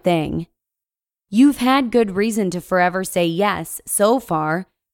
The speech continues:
because it's been your fail-safe against guilt. But when saying yes means going against your principles, you're caught in the guilt grinder. You're d-,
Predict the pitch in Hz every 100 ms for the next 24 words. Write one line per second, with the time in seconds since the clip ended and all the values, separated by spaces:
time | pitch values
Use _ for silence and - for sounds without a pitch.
0 | - 226 233 220 240 180 185 240 269 214
1 | - 196 196 208 - 170 170 175 175 180
2 | - - 220 165 - - _ _ _ _
3 | _ _ 214 214 233 247 - 226 233 269
4 | 240 180 185 - 190 180 - 185 196 226
5 | 196 190 190 - 160 - 190 226 220 240
6 | 254 - - _ _ 190 226 254 254 247
7 | 233 160 - - 196 208 208 190 - 175
8 | 165 160 160 165 - _ _ _ _ 214
9 | 247 202